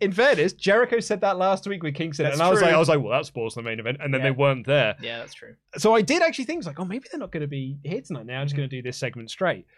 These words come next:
Speaker 1: Well, well, as, as straight as you can do with Kyle O'Reilly and a fish.
Speaker 2: Yeah.
Speaker 1: And <laughs> O'Reilly then starts cutting this promo, and he gets, like, too lightheaded because he had,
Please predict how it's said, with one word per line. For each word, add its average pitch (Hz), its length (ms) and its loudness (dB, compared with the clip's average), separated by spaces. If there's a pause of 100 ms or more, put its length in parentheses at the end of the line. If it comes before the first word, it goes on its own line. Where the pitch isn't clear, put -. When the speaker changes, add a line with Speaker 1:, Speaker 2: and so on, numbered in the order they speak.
(220)
Speaker 1:
Well, 101 380 -14
well, 131 120 -6
as, - 160 -6
as 139 180 -6
straight 135 200 -4
as 101 80 -14
you 107 60 -20
can 127 220 -6
do 104 220 -14
with 101 160 -14 (120)
Kyle 123 160 -12
O'Reilly 107 280 -6
and 101 100 -10
a 101 80 -10
fish. 107 400 -8 (180)
Speaker 2:
Yeah. 123 200 -14 (200)
Speaker 1:
And 160 340 2 (480)
<laughs> 196 180 -2
O'Reilly 254 760 0
then 214 240 0
starts 196 300 0
cutting 156 240 0
this 143 160 -2
promo, 117 520 -6 (380)
and 156 140 -2
he 175 60 -6
gets, 247 280 0
like, 156 280 0 (200)
too 240 300 -4
lightheaded 165 580 0
because 151 200 -4
he 160 100 -2
had, 151 300 -2